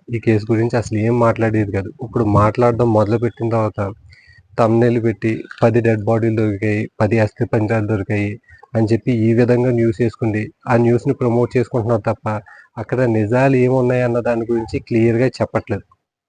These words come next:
Even కొన్ని YouTube ఛానల్స్ కూడా ఇదే విధంగా వ్యూస్ తెచ్చుకోవడానికి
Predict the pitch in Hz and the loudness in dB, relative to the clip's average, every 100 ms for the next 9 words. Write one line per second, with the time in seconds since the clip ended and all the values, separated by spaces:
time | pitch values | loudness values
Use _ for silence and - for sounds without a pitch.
0 | _ - 151 156 160 156 135 131 127 123 | _ -8 -2 0 0 0 2 2 0 0
1 | 135 - 135 131 117 131 123 120 - 131 | 0 0 0 0 -2 -2 -2 -4 -4 0
2 | 123 131 131 127 123 139 131 127 - 123 | 2 2 2 0 2 0 0 -2 -2 -2
3 | - 120 123 127 123 139 | -2 -2 0 -2 -2 -2